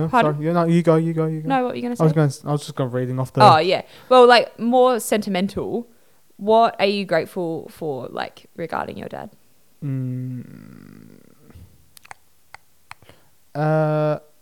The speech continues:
Speaker 1: you go first 'cause I've gotta think. <laughs>
Speaker 2: Okay. Well, mm, grateful. Dad's very patient. So,
Speaker 1: Mm.
Speaker 2: and, mm, I don't know how to say it.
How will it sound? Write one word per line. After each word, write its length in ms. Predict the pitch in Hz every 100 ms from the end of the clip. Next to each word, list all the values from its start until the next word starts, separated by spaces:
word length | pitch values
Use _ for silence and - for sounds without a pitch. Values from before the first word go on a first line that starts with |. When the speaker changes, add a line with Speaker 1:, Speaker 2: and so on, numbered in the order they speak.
| _ _ _ _ _ -
Speaker 1:
you 180 | 147 170
go 140 | 208
first 340 | 160 139 131 -
'cause 100 | 127
I've 100 | 123
gotta 160 | 123
think. 240 | 120 113 -
<laughs> 400 | 120 120 - 214
Speaker 2:
Okay. 240 | 196 143 - - - _ -
Well, 500 | 254 240 240 233 - _ _ _ _ _ _ _ -
mm, 320 | 247 247 247 - _ _ _
grateful. 400 | - - - - - _ _ _ _ _ -
Dad's 340 | 226 226 - -
very 360 | 226 202 170
patient. 540 | 165 - 170 - - - _ _ _ _ _ _ -
So, 180 | - 190
Speaker 1:
Mm. 460 | 170 165 160 135
Speaker 2:
and, 460 | 185 170 175 165 - _ _ _ _ -
mm, 360 | 190 180 175 185 - _ _ _ _ _ _ _ -
I 60 |
don't 100 | 208
know 80 | 247
how 80 | 254
to 280 | 269 269 220
say 220 | - 185 185
it. 240 | -